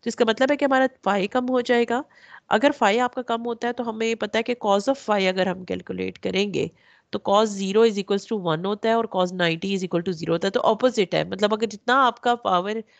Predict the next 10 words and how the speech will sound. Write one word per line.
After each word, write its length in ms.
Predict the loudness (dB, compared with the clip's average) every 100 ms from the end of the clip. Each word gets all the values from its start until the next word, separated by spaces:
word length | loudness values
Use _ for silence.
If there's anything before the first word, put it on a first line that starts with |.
| _ _ _ _
अ, 280 | -6 0 0
जितना 320 | 0 -4 -2
आपका 240 | -2 -4 -6 -4
एंगल 340 | -6 0 -2
कम 320 | 0 -2 -2 -8
होगा, 300 | -6 -4 0
आपका 560 | 0 0 -2 -4 -4 -8
पावर 340 | -4 -4 -4
फैक्टर 380 | -6 -10 -8 -10
बढ़ेगा 720 | -8 -8 -6 -6 -6 -6 -8